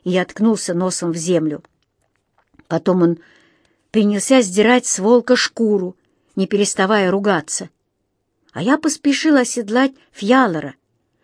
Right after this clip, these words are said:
Мне хотелось поскорее убраться отсюда. Ах, как хотелось! «Ты куда это собрался?» — крикнул Хуберт. «Поеду навстречу Юнатану», — ответил я испуганным и жалким голосом.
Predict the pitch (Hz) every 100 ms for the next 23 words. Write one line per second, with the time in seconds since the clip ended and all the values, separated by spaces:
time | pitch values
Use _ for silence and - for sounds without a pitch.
0 | _ - 160 185 185 190 220 196 - 180
1 | - 196 214 196 202 302 311 165 156 -
2 | 170 151 165 _ _ - 240 - 254 247
3 | - 240 - 320 254 - - _ _ _
4 | _ _ _ _ _ - 254 277 285 202
5 | 185 208 202 202 151 - - - _ _
6 | _ - 196 170 - 180 - 185 160 -
7 | _ _ _ _ _ _ _ _ _ _
8 | _ 110 127 202 247 311 320 311 285 311
9 | 311 311 302 277 285 370 330 208 165 -
10 | _ _ _ - 175 190 185 190 185 190
11 | 185 - 262 226 180 170 170 208 202 -
12 | 190 196 196 165 - 170